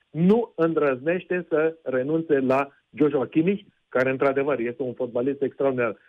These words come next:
Dar eu îl văd pe Ilkay Gündoğan la treizeci de ani mai bun decât pe Joshua Kimmich.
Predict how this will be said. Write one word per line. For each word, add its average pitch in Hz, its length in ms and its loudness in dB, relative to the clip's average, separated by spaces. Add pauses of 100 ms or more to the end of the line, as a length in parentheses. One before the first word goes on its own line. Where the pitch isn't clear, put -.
(220)
Dar 123 240 0
eu 202 200 2
îl 226 80 0
văd 202 180 -6
pe 185 260 -6
Ilkay 190 460 -6
Gündoğan 165 440 -4
la 143 100 -4
treizeci 143 420 -6
de 156 80 -2
ani 190 220 -6 (160)
mai 120 320 -2
bun 208 280 -2 (180)
decât 147 420 -2 (140)
pe 143 280 -2 (140)
Joshua 127 340 -2
Kimmich. 120 340 -4